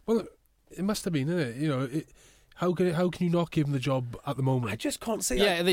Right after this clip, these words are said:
Speaker 3: they, it, it was the day after they won <laughs> the, the Anglo, uh,
Speaker 1: Yeah, they
Speaker 3: the
Speaker 1: just
Speaker 3: Anglo
Speaker 1: won the
Speaker 3: Welsh
Speaker 1: cup.
Speaker 3: Cup.
Speaker 1: As you said, the
Speaker 2: Yeah.
Speaker 1: top four, they're winning games of rugby, they're, they're scoring tries. You know, I think they must have had this in place for about a month, maybe.
Speaker 2: Y-, yeah, you're probably right there.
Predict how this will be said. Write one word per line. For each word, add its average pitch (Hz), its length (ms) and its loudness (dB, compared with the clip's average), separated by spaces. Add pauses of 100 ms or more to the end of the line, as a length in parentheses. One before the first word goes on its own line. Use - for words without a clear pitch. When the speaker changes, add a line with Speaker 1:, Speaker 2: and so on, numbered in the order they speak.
(120)
Speaker 3:
they, 202 80 -2
it, 147 520 -10
it 180 140 -4
was 165 100 -2
the 180 80 0
day 190 200 4
after 165 300 2
they 160 140 4
won 147 240 2
<laughs> 113 80 0
the, 175 80 2
the 147 480 2
Anglo, 143 240 0
uh, 135 240 2
Speaker 1:
Yeah, 160 140 4
they 120 100 -2
Speaker 3:
the - 20 -2
Speaker 1:
just 156 140 4
Speaker 3:
Anglo 147 160 4
Speaker 1:
won 147 80 4
the 147 60 6
Speaker 3:
Welsh 131 100 6
Speaker 1:
cup. 127 80 2
Speaker 3:
Cup. 147 240 2
Speaker 1:
As 147 60 0
you 143 60 0
said, 147 180 0
the 151 40 4
Speaker 2:
Yeah. 226 100 6 (180)
Speaker 1:
top 226 80 0
four, 127 300 0
they're 135 120 -6
winning 160 280 0
games 143 280 0
of 135 80 0
rugby, 117 280 -2
they're, 120 140 -4 (400)
they're 147 80 -8
scoring 151 420 4
tries. 127 460 -2 (400)
You 156 100 0
know, 135 100 2
I 131 60 0
think 147 280 -2 (1000)
they 135 100 0
must 151 220 2
have 147 80 2
had 135 120 2
this 135 180 -2
in 123 60 -2
place 127 300 -2
for 117 260 -2 (360)
about 120 160 -6
a - 20 -6
month, 120 400 -6
maybe. 104 360 -6
Speaker 2:
Y-, 123 140 -8
yeah, 127 360 0
you're 120 100 -2
probably 139 240 -2
right 131 260 0
there. 101 200 -10